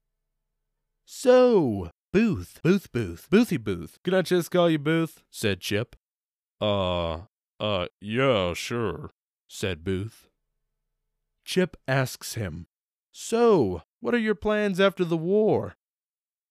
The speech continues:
Booth replies, "Well, I plan to return to the theater to continue acting." Chip replies, "You're an actor?" You know, okay, okay, pause,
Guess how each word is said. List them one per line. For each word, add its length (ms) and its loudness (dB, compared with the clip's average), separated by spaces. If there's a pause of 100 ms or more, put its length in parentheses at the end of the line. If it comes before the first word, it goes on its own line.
(140)
Booth 460 -2
replies, 720 -4 (720)
"Well, 420 4
I 140 2
plan 360 -2
to 100 -2
return 720 -2
to 120 -2
the 140 -2
theater 580 0
to 160 -8
continue 640 -2
acting." 560 -2 (880)
Chip 240 2
replies, 560 -2 (240)
"You're 220 0
an 200 -8
actor?" 540 -2 (960)
You 140 2
know, 260 6
okay, 360 4
okay, 260 -2
pause, 440 2